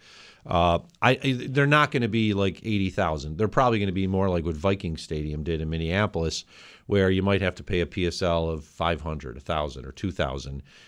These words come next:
And that's yours, so if you decide to sell the tickets in the future, you can sell the P S L and get your money back. Uh, I do see that as happening.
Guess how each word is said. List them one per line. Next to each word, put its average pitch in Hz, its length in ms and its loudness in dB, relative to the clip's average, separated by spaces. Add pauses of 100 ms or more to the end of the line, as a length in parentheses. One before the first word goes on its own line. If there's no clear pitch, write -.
(180)
And 110 120 -2
that's 117 200 2
yours, 127 640 2
so 92 240 -2
if 90 100 -4
you 90 180 -2
decide 85 420 0
to 78 60 -8
sell 101 200 0
the 90 80 -2
tickets - 340 -6
in 80 60 -4
the 78 60 -6
future, 117 420 -2
you 98 120 0
can 85 120 -8
sell 85 200 -2
the 78 60 -4
P 85 160 -4
S 78 140 -4
L 90 160 2
and 80 100 -4
get 82 140 -6
your 76 80 -6
money 123 180 0
back. 73 340 -10 (480)
Uh, 98 220 2
I 120 140 2
do 127 180 4
see 123 240 2
that 104 240 4
as 90 140 -2
happening. 82 560 -2